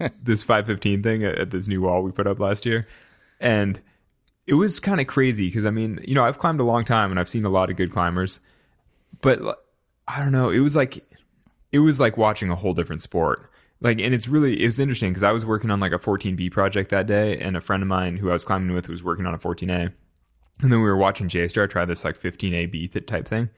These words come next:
Speaker 2: I think he called it fifteen A, but I was like, "I think it's harder," even though I haven't tried it and don't know anything about it. But I was like, "Dude, it looks impossible." And my point was that, you know, the, the fourteen A's and B's that we were trying, like, seemed kinda normal, where you're like, "Yeah, the holds are kinda small and it's kinda hard moves, but it's like,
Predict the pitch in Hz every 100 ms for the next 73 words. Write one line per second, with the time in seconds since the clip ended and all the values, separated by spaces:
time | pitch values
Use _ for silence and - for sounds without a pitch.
0 | _ 127 175 139 127 110 - 104 - 95
1 | 92 90 87 107 127 - 233 233 135 82
2 | 107 101 92 113 120 107 90 101 80 90
3 | 87 76 95 92 90 92 92 85 85 85
4 | 107 110 110 113 104 120 92 107 - 120
5 | 120 - - 95 95 - 85 - - -
6 | - _ - - - - 127 127 - _
7 | - _ - 131 123 170 170 - - 147
8 | 131 120 117 - _ _ _ _ - 139
9 | 120 113 104 120 - 147 139 123 117 113
10 | 101 117 123 95 101 104 127 135 147 104
11 | 78 - 107 104 101 92 90 101 110 101
12 | 101 113 180 143 113 123 117 117 113 -
13 | 113 104 107 104 90 113 98 107 104 98
14 | 98 92 92 - 90 98 90